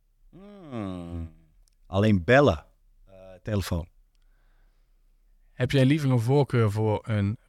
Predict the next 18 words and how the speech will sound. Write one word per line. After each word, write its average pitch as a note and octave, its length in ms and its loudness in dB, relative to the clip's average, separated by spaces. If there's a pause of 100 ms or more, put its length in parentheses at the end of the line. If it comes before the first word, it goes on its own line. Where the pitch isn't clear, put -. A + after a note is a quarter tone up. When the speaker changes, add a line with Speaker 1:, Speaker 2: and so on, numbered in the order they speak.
Speaker 2:
fysieke A#2+ 440 -4
meeting D3+ 420 0
of B2 120 -4
een B2+ 100 -4
online G#2+ 400 0
meeting? - 360 -6
Speaker 1:
Fysieke - 400 -4
meeting. E2 320 -8 (1080)
Speaker 2:
Wie B2+ 180 -4
is D3+ 80 -2
verantwoordelijk C#3 460 0
voor C3+ 120 -6
de A#2+ 100 -8
thuiswerkplek? A2+ 840 -4 (180)
Werknemer D3+ 520 0
of C3 120 -2
werkgever? B2 580 -2 (4000)
Speaker 1:
Werkgever. G2 680 -2